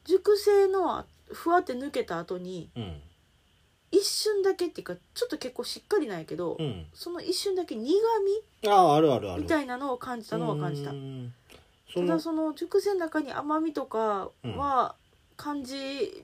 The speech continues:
Speaker 1: るまで今んとこまだ。
Speaker 2: うん。で、今までその熟成してたようなお酒とか、ひねったようなお酒とかも飲んできたけど、この放送内でもね。そういうなんと、その熟成の感じってどう？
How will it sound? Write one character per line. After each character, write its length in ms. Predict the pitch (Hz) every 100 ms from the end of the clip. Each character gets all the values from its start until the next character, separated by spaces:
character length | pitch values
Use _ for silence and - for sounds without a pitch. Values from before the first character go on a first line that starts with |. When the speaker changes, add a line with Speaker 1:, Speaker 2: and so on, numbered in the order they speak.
| -
Speaker 1:
る 140 | 254
ま 200 | 240 233
で 140 | 240 269
今 240 | 208 196
ん 60 | 196
と 120 | 202
こ 100 | 190
ま 160 | 180 175
だ。 220 | 156 -
Speaker 2:
う 60 | 151
ん。 400 | 156 147 127 110 - -
で、 120 | 202 - - -
今 180 | 220
ま 160 | 247 180
で 100 | 135
そ 100 | 120
の 160 | 113 110
熟 220 | 113 123
成 500 | - 127 123 120 117
し 80 | 117
て 80 | 123
た 100 | 92
よ 120 | 92
う 20 | 87
な 100 | 85
お 60 |
酒 240 | 87 87 101
と 120 | 95
か、 220 | 147 135
ひ 140 | - 123
ね 80 |
っ 20 | 123
た 100 | 92
よ 100 | 85
う 20 |
な 80 | 85
お 60 |
酒 220 | 80 85 87
と 100 | 87
か 120 | 87
も 140 | 85
飲 140 | 85 85
ん 60 |
で 100 | 90
き 80 | 90
た 160 | 113 82
け 80 |
ど、 100 | 92
こ 100 | 101
の 100 | 92
放 180 | 87 104
送 140 | 90 90
内 180 | 78
で 60 | 80
も 100 | 107
ね。 140 | 202 - _ - - _ _
そ 380 | - - 294 302
う 60 | 285
い 200 | 277 269
う 60 |
な 140 | 165 90
ん 120 | 90
と、 340 | - 147 92
そ 140 | - 110
の 120 | 101
熟 260 | 170 208
成 180 | 226 214
の 100 | 196
感 240 | 175 160 139
じ 100 | 131
っ 40 |
て 180 | - 80
ど 280 | 104 85
う？ 80 | 76